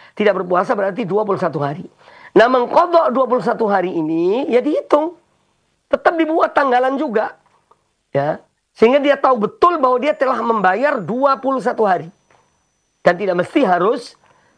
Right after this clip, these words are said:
eh, berurutan. Ya, misalnya diambil satu minggu,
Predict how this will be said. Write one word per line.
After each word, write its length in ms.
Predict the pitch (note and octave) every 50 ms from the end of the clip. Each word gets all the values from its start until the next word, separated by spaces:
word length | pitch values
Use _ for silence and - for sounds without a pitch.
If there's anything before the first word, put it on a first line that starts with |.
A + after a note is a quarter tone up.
| _ _ _ -
eh, 160 | D#3 F3 F#3
berurutan. 720 | E3 G3 F#3 - G#3+ G#3+ B3 - - G#3+ F3 D3+ D3+ - - _ _ _ _ _ _ _
Ya, 160 | - D3+ D3+ D#3+
misalnya 320 | C#3 - F3 G#3+ A3+ A3+
diambil 480 | F#3+ G3+ F#3+ F#3 F#3+ G3+ A3 A#3 - - - - _ _ _ _
satu 240 | - F3 F3 G#3 G#3
minggu, 240 | G#3+ A#3 A#3+ A#3